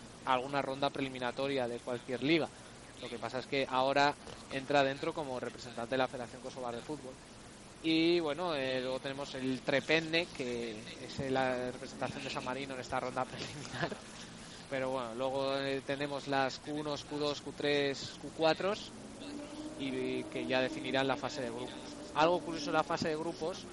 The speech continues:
es que, eh, ya sabéis que cada país se le asignan X plazas de Champions en función de su coefici-, coeficiente uefa. Y lo más curioso de este año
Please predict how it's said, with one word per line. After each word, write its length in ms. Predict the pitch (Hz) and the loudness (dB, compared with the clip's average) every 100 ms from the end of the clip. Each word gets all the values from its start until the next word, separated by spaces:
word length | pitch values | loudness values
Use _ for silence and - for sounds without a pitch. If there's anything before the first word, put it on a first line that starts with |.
| - | -10
es 160 | 127 - | -8 -8
que, 560 | - 131 123 123 120 113 - | -4 -2 2 2 0 -4 -8
eh, 320 | 123 127 123 | -6 -4 -4
ya 120 | 131 127 | -4 -2
sabéis 460 | 143 147 156 151 | 0 2 2 0
que 140 | - 131 | -4 -2
cada 240 | 131 123 | 0 0
país 520 | 127 127 143 147 151 | 0 -2 0 0 0
se 120 | - | 0
le 80 | 135 | 0
asignan 760 | 127 - 143 143 139 135 131 131 139 | 0 -4 -4 0 2 2 0 -2 -4
X 300 | 143 143 - | -6 -6 -4
plazas 380 | 139 135 135 | -2 0 -2
de 80 | 135 | -4
Champions 540 | 127 165 147 160 185 147 | -6 -4 -4 -4 -6 -8
en 60 | |
función 380 | 123 135 143 143 | -10 -6 -6 -6
de 60 | 143 | -6
su 120 | 147 | -6
coefici-, 540 | 139 127 135 - 139 | -8 -8 -4 -4 -4
coeficiente 480 | - 131 139 139 139 135 | -10 -10 -8 -6 -2 0
uefa. 240 | 160 - - - - - - - - - - - | 0 -2 -10 -10 -8 -4 -4 -6 -10 -10 -8 -4
Y 100 | 147 | -2
lo 160 | 143 | -2
más 260 | 135 147 151 | 0 0 0
curioso 300 | 170 175 190 | -2 -4 -2
de 60 | 180 | -2
este 180 | - | 4
año 300 | 180 196 214 | 4 4 -4